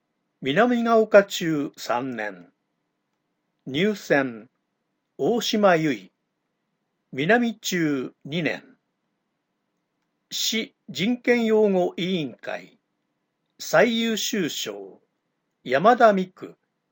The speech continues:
南ヶ丘中三年。大島由依。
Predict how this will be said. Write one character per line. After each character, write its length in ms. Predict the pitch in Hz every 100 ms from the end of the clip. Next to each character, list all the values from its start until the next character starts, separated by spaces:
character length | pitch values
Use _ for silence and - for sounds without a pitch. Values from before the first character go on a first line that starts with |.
| _ -
南 400 | 135 170 240 247
ヶ 140 | 233
丘 280 | 220 208 196
中 460 | - - 143 131 147
三 400 | - 117 135 127
年。 260 | 110 95 82 _ _ _ _ _ _ _ _ _ _ _ _ _
大 240 | - 196 247
島 320 | - 220 202
由 160 | 175 147
依。 240 | 98